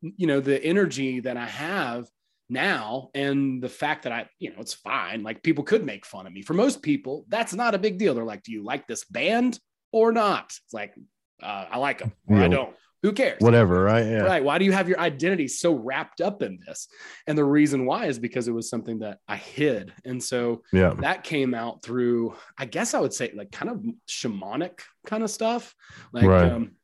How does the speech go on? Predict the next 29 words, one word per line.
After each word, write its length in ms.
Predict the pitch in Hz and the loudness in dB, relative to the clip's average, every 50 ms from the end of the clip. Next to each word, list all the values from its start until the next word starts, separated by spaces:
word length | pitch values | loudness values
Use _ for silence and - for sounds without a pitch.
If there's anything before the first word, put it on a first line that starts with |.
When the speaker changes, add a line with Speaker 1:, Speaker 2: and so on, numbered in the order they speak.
| _ _ - | _ _ -2
Speaker 1:
I 60 | 147 | 0
was 180 | 147 147 139 - | 0 0 0 -2
talking 380 | - 156 147 139 - 143 131 | -2 -4 -4 -2 -2 -4 -4
to 320 | - - 143 135 131 131 123 | -4 -2 0 0 2 2 0
my 140 | 123 120 | -2 -4
friend 260 | - - 135 127 123 113 | -4 -4 -4 -2 -2 -2
Janine, 560 | 113 117 117 120 127 131 135 135 131 123 117 - _ _ _ _ _ _ - | -2 -2 -2 0 0 0 2 0 0 -2 -4 -6 _ _ _ _ _ _ -12
uh, 140 | 117 110 95 | -10 -8 -6
who 180 | 113 123 117 | -4 -4 -4
is 160 | 110 101 - | -4 -6 -8
super 320 | - - - 190 196 - 110 | -4 0 0 0 0 0 -6
talented, 720 | - - 113 113 127 127 120 107 101 - 110 104 98 - - | -8 -6 -4 -4 -2 -2 -4 -4 -6 -8 -10 -10 -10 -12 -12
and 260 | - 113 113 110 110 - | -10 -8 -6 -6 -6 -4
she 160 | - - 165 | -4 -6 -4
does, 480 | 147 143 127 123 113 98 - - - _ - | -2 -2 -2 -2 -2 -4 -8 -12 -14 _ -10
uh, 300 | 110 107 104 104 101 101 - - - | -10 -8 -8 -8 -10 -10 -12 -16 -16
she, 280 | - - 151 151 - | -12 -8 -8 -8 -8
she 140 | - - 196 | -8 -6 -2
does, 180 | 190 202 165 143 | 0 0 2 2
like, 220 | 127 127 113 - | 0 0 -2 -4
a 20 | 113 | -6
lot 160 | 110 107 104 | -8 -8 -8
of 80 | 104 | -10
dream 360 | 101 98 104 110 117 113 110 104 | -10 -12 -10 -8 -8 -8 -8 -8
work 260 | 98 98 98 101 - - | -8 -10 -10 -12 -12 -12
and 100 | 101 98 | -12 -12
stuff 280 | - - 110 95 - 104 | -12 -12 -12 -12 -12 -14
like 160 | 98 98 _ | -14 -14 _
that. 260 | - 92 90 90 87 | -10 -10 -10 -10 -12